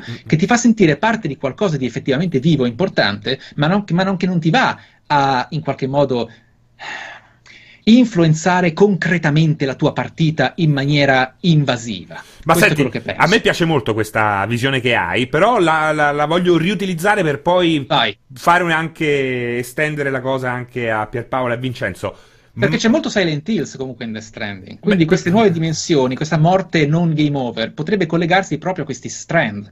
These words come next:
Speaker 2: e gli strand possono crearli i giocatori, e yada yada yada, no?
Speaker 1: E yada yada yada. Ma te piacerebbe così <laughs> o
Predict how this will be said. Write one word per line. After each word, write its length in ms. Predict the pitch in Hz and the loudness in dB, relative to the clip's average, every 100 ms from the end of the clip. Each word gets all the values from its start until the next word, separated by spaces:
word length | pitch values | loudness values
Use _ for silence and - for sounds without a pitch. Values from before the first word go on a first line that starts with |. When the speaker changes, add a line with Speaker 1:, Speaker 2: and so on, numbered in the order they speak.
| - | -18
Speaker 2:
e 100 | - | -4
gli 80 | 165 | -2
strand 380 | 180 - 208 226 | -2 -2 0 0
possono 220 | 156 151 | -2 -6
crearli 260 | 135 151 143 | -2 -2 -2
i 40 | |
giocatori, 540 | 131 143 160 196 107 - _ _ | -6 -6 -2 -2 -2 -10 _ _
e 100 | 165 | -4
yada 320 | 151 104 101 | -2 -4 -6
yada 280 | - - - | -10 -14 -14
yada, 340 | 82 - - | -12 -12 -12
no? 140 | - 117 | -14 -14
Speaker 1:
E 80 | 131 | -12
yada 460 | 113 107 170 226 147 | -12 -10 -10 -8 -8
yada 360 | 117 123 156 | -8 -8 -8
yada. 360 | 131 147 107 - - | -6 -4 -4 -8 -6
Ma 140 | 165 170 - - | 0 0 -2 -2
te 140 | 269 | -2
piacerebbe 580 | - 208 196 185 175 180 | 0 -2 0 0 0 0
così 540 | 175 139 208 294 - - _ _ | -2 -2 2 2 2 -4 _ _
<laughs> 440 | _ _ _ _ | _ _ _ _
o 280 | 180 190 190 | 2 2 0